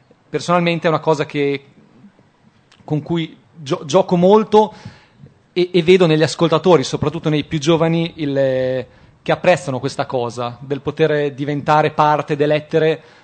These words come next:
veramente solo attraverso questo aggeggio che, che hanno in mano. E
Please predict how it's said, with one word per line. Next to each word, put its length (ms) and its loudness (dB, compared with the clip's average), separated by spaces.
veramente 420 -4
solo 200 0
attraverso 420 -4
questo 560 -2
aggeggio 640 -2
che, 380 -4
che 100 -6
hanno 140 -4
in 80 -8
mano. 440 -12
E 380 -6